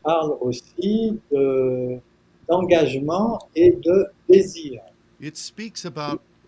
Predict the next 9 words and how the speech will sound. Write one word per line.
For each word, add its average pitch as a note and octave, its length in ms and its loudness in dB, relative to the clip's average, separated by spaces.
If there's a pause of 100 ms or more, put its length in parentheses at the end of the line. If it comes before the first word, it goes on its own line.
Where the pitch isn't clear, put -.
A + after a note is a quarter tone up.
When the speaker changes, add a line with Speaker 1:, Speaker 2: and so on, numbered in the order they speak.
(360)
Speaker 2:
a C3 80 -10
union D#3+ 640 -8
of B2+ 160 -14
partnership. D3 800 -12 (1500)
Speaker 1:
Ça C3 100 -2
parle D3+ 380 -4
aussi A3 600 -6
d'une C#3+ 680 -6
union F3+ 680 -4